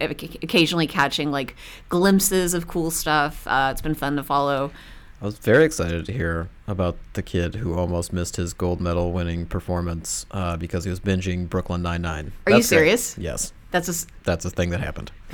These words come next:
Speaker 1: how old is this kid?
Speaker 2: I don't know.
Speaker 1: Well, good choice, kid. Brooklyn Nine-Nine, great show.
Speaker 2: <laughs> I don't, I don't, uh, as much as I may be about to disparage watching the Olympics, I don't think I would ever say it's a good choice to binge a show that's readily available online instead of going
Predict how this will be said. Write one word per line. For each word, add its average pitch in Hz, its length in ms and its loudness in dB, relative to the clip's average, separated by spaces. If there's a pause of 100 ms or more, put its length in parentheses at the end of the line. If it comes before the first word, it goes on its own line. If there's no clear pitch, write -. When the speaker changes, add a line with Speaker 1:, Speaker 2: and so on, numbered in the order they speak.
(140)
Speaker 1:
how 262 180 8
old 226 180 6
is 302 80 4
this 165 160 0
kid? 135 320 -4
Speaker 2:
I 78 80 -2
don't 104 120 4
know. - 120 -6 (500)
Speaker 1:
Well, 180 360 4 (100)
good 214 220 6
choice, 262 340 4
kid. 170 380 -2
Brooklyn 185 300 -2
Nine-Nine, 208 340 2
great 151 200 0
show. 202 280 -2 (100)
Speaker 2:
<laughs> - 140 -10
I - 120 -2
don't, - 300 4 (400)
I - 60 -2
don't, 349 340 2 (800)
uh, 254 300 8
as 285 180 8
much 403 240 6
as 311 140 4
I 156 140 8
may 147 360 8
be 131 140 10
about 110 280 10
to - 80 -8
disparage 95 800 4
watching 98 460 2
the 92 100 2
Olympics, 90 420 -2
I 95 140 0
don't 120 220 4
think 107 160 0
I 98 80 6
would 90 140 2
ever 90 280 2
say 92 220 2
it's 90 160 -2
a - 20 0
good 98 220 2
choice 92 340 0
to 90 180 -2
binge 98 460 4
a 92 80 2
show 90 300 2
that's 85 160 -4
readily 90 340 2
available 90 460 -2
online 90 680 0
instead 95 460 0
of 87 160 0
going 87 580 -4